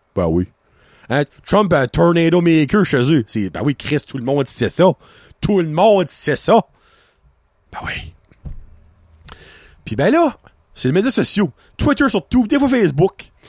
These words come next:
Ouais, pas ça, c'est Instagram, hein, c'est une chance. C'est pas une belle photo à prendre, un feu de forêt, on va visiter. Le monde, garde, ok, là, vous savez où je m'en vais, il y a ben du monde qui va être comme, ben oui, je sais où il s'en va, là. Tu as le droit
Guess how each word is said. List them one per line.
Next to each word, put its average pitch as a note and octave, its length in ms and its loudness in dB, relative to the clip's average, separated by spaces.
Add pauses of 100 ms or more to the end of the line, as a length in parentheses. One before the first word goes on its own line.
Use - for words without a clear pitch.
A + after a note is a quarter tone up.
(500)
Ouais, D#3 100 2
pas F3 80 0
ça, F#3 100 -2
c'est E3 80 0
Instagram, C3+ 440 2
hein, A2+ 60 0
c'est - 120 -8
une A2 60 -16
chance. E3+ 240 -2
C'est C#3+ 80 -6
pas E3+ 60 2
une D#3+ 60 0
belle D#3 100 0
photo C#3+ 200 0
à C3+ 60 2
prendre, F3 280 0
un D3+ 60 2
feu E3 80 -4
de - 40 -8
forêt, D#3 200 0
on D3+ 220 0
va A#2+ 80 2
visiter. B2 340 -6 (1800)
Le F#3 220 4
monde, C3+ 540 0 (320)
garde, A#2 400 0
ok, G2 120 -6
là, G2+ 540 -2
vous A#2+ 60 -4
savez F3+ 240 0
où G3 80 2
je D3 80 -4
m'en C3+ 220 2
vais, C3 180 4
il B2+ 60 2
y - 20 2
a A#2 40 2
ben C#3+ 120 0
du C3+ 80 -4
monde D#3 120 2
qui C#3 40 0
va C3 60 0
être A#2+ 60 -2
comme, G#2+ 140 -4
ben F2+ 140 -8
oui, G#2 160 -2
je - 80 -6
sais A2 80 -2
où - 20 0
il G2 40 -4
s'en F2+ 260 -4
va, C3 160 0
là. A2+ 80 -2 (1120)
Tu C#4 240 2
as B3+ 80 6
le A3+ 120 4
droit D#3+ 560 4